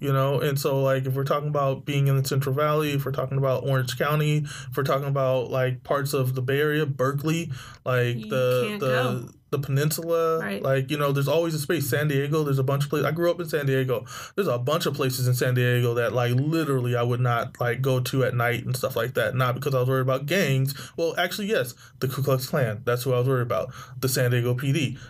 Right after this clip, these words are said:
Speaker 1: that's what I was worried about. You know,
Speaker 2: Mm-hmm.
Speaker 1: so, I mean, like, it's,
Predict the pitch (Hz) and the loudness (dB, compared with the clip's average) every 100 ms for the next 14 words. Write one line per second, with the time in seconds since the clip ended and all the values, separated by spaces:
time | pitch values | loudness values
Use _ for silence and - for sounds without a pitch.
0 | - 120 135 120 120 135 113 107 - - | -4 -2 0 0 2 0 0 -2 -6 -8
1 | - - 196 131 127 123 151 135 131 135 | -12 -6 -2 0 2 2 0 0 0 0
2 | 139 135 131 127 127 113 - - 156 147 | 0 0 0 2 0 -2 -8 -4 -2 0
3 | 147 - - | 0 -4 -6